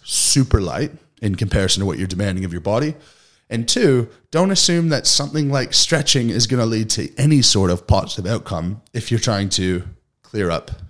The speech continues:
unilateral imbalances. Now,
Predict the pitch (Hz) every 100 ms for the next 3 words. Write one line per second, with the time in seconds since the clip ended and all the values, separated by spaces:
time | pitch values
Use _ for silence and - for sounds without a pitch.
0 | - 95 87 76 71 78 71 - 78 78
1 | 80 - - - - _ _ _ _ _
2 | _ _ _ _ _ - 143